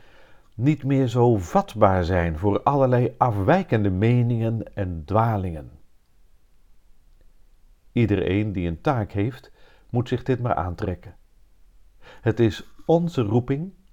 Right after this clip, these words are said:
Wij staan in dienst van God, ten dienste van de gemeente. Het gaat erom dat de gemeente sterker mag worden, dat de gemeente steeds dichter bij Jezus komt en naar Jezus toegroeit.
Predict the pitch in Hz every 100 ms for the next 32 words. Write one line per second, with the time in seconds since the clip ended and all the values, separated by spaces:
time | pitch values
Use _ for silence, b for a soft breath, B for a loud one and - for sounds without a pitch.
0 | _ - - _ _ - - - - 113
1 | 104 - - 143 147 123 104 95 151 180
2 | 170 - 98 92 - 180 175 - - -
3 | - - - - - 107 95 104 - 262
4 | - - 208 175 156 151 135 104 76 -
5 | - - - - - - - _ - -
6 | _ - - - 110 - 165 160 156 139
7 | 120 107 104 - 110 123 220 214 120 -
8 | - - 202 123 110 95 85 87 78 -
9 | - B B B B - - 131 147 143
10 | 165 196 123 - 139 131 - 190 175 -
11 | 131 113 117 113 185 160 101 - - 117
12 | 139 - 123 117 110 139 165 135 113 -
13 | 156 - - 85 76 -